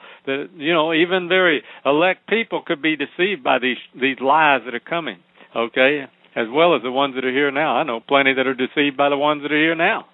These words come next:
you know, that are away from God right now, 'cause they believe lies, and they embrace lies and embrace demons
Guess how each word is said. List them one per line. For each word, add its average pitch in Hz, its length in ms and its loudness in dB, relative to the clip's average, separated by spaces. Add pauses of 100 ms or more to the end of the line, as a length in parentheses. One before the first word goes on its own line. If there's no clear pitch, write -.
(200)
you 127 100 2
know, 147 200 0 (460)
that 143 160 0
are 127 200 -4 (140)
away 135 320 2
from 147 200 -10
God 165 300 0
right 139 240 -2
now, 117 260 -2 (220)
'cause 127 160 0
they 143 100 0
believe 131 400 2
lies, 113 440 2 (180)
and 117 160 -10
they 127 80 2
embrace 120 440 0
lies 110 340 2
and 117 100 -8
embrace 120 320 0 (100)
demons 113 420 -2